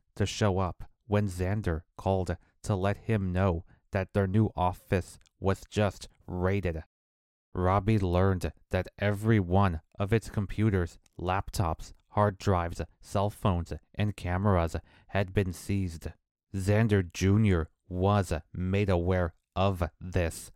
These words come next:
by Xander Senior, who owned the skyscraper via his Xanker property group, painting over the existent possibility that the Kirchner's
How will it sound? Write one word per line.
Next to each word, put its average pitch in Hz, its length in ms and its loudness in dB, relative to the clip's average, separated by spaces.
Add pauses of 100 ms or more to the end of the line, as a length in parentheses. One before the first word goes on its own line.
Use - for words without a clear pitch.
(160)
by 95 200 0
Xander 95 440 -2
Senior, 101 640 -2 (160)
who 107 200 0 (100)
owned 95 400 2 (220)
the 98 80 0
skyscraper 90 1040 -2 (260)
via 95 380 2
his 98 400 0 (340)
Xanker 98 760 -2 (260)
property 95 540 0
group, 85 460 -4 (440)
painting 110 480 0
over 95 460 0 (300)
the 107 100 0
existent 98 800 -4 (240)
possibility 92 880 -2 (320)
that 95 200 -4
the 87 80 -2
Kirchner's 98 1000 0